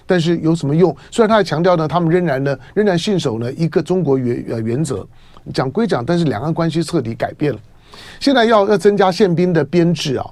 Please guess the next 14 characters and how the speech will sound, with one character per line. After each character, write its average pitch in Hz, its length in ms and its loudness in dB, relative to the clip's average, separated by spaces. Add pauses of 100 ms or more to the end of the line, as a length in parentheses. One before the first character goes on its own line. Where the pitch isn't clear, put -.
(760)
我 202 120 2
想 135 200 0
到 220 140 4
的 185 80 4
时 147 80 -2
候 170 80 2
呢， 147 100 0
会 143 300 2
毛 117 200 0
骨 120 220 -2
悚 92 220 -6
然。 - 140 -10 (400)
宪 233 260 4
兵， 214 260 2